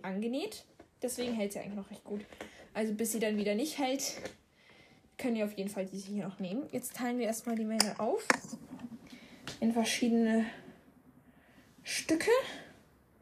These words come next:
Eins. So. Und zwei und drei.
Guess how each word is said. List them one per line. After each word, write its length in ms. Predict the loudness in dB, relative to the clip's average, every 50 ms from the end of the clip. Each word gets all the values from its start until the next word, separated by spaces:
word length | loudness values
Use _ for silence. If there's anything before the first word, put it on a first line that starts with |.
| -20 -20 -20 -20 -20 -20 -20 -20 -20 -20 -20 -20 -16
Eins. 1080 | -8 -2 0 2 4 6 6 8 8 6 6 4 0 -4 -8 -8 -8 -8 -6 -6 -6 -6 -6 -10 -14 -20 -20 -20 -20 _ _ _ _ _ _ _ -20 -20 -20 -8 0
So. 160 | 4 4 4 4 2 -4 -12 -16 -16 -20 -20 -20 -20 -20 -20 -20 -20 -20 -20 -20 -20 -20 -20 -20 -20 -20 -20 -20 -20 -20 -20 -8 -2
Und 260 | 0 2 2 2 0 -4 -10 -14 -12
zwei 760 | -8 -6 -6 -6 -6 -2 2 4 4 4 6 4 4 4 2
und 200 | 0 -2 -4 -4
drei. 420 | -2 0 2 4 4 4 4 2